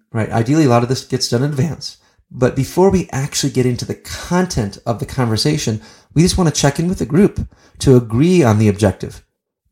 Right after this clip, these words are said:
right, and agree on how the decision will be made in advance, right? And then let's jump into the content. And when we jump into the content, it's, there's a big piece of just making sure everybody's understood, you know, and whether you're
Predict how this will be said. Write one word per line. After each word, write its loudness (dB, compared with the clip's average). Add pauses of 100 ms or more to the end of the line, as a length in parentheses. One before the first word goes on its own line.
right, -4
and 4
agree 2
on -2
how 0
the 0
decision 0
will 0
be 0
made 4
in 0
advance, -2 (280)
right? -10
And 0
then 4
let's 0
jump 0
into -2
the -8
content. -6 (680)
And 0
when 0
we -2
jump 0
into 2
the 0
content, -2 (500)
it's, -10 (200)
there's -8
a -4
big -8
piece -8
of -8
just -6
making -4
sure -2
everybody's 0
understood, -2 (560)
you -2
know, -2
and -4
whether 2
you're -2